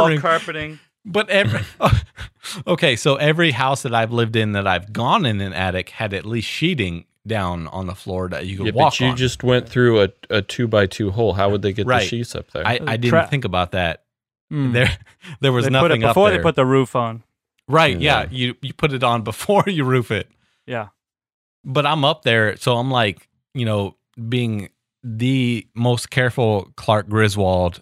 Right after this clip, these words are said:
Speaker 2: Uh-huh,
Speaker 1: walking
Speaker 2: yeah. <laughs>
Speaker 1: so I don't fall through, 'cause I do not wanna make a hole.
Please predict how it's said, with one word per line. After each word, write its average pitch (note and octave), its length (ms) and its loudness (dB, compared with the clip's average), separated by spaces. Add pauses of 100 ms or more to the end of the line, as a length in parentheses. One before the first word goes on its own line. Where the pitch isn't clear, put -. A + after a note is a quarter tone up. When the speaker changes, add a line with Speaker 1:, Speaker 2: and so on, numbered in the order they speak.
Speaker 2:
Uh-huh, - 120 0
Speaker 1:
walking A2+ 320 2
Speaker 2:
yeah. G#2+ 360 -4
<laughs> - 80 -14
Speaker 1:
so A#2 140 0
I G2+ 100 4
don't G#2 240 2
fall G#2 260 2
through, G2 500 0
'cause G2+ 180 -4
I G2+ 100 0
do A#2+ 300 0
not A2+ 280 0
wanna G2 200 -2
make F#2+ 180 -4
a - 40 -12
hole. F#2 480 -2